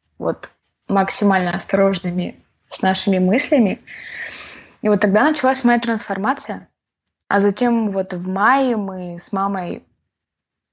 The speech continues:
сидели, тоже мама была все это время со мной, она со мной жила в больнице, она меня максимально старалась поддерживать. И с ней, а, у меня у мамы, у нее третье образование психология –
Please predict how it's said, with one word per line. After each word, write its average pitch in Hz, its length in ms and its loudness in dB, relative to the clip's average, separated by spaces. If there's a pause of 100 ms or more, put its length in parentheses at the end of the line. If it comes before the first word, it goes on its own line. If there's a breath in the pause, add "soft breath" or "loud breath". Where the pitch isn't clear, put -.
(140)
сидели, 214 840 2 (260)
тоже 180 460 -2 (280)
мама 190 420 0
была 196 340 2
все 196 240 0
это 185 140 0
время 180 320 -4
со - 140 -6
мной, 185 360 0 (140)
она 185 160 -2
со 190 100 -2
мной 190 180 4
жила 185 320 4
в 247 60 0
больнице, 226 520 -2 (720 loud breath)
она 190 140 0
меня 196 160 4
максимально 190 560 0
старалась 175 380 -6
поддерживать. 208 800 0 (1000)
И 196 100 2
с - 100 0
ней, 240 240 6 (120)
а, 185 180 0
у 202 80 2
меня 220 260 4
у 214 40 2
мамы, 254 300 4
у 214 40 2
нее 196 200 2
третье 196 340 0
образование 175 480 -2
психология – 226 680 0